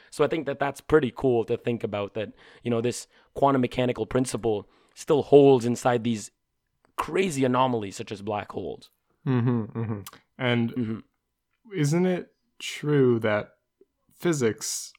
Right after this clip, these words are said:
Speaker 2: still holds, right? Like, the physics that we know still holds ins-, inside
Speaker 1: mean,
Speaker 2: of black holes.
Speaker 1: for,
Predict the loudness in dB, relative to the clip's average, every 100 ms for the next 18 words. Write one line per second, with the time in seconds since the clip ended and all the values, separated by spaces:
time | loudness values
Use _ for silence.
0 | _ -16 -6 0 2 0 0 2 2 -2
1 | -12 -16 -4 0 0 -2 -6 _ _ _
2 | _ _ _ _ _ _ _ _ -4 -4
3 | -4 -2 0 2 0 0 -4 0 0 0
4 | 2 0 0 -4 -10 _ _ _ -18 -4
5 | 0 0 2 0 0 -6 -8 -8 -6 -2
6 | 0 0 0 0 -4 -4 -8 -8 -12 -20
7 | _ _ _ _ _ -8 0 0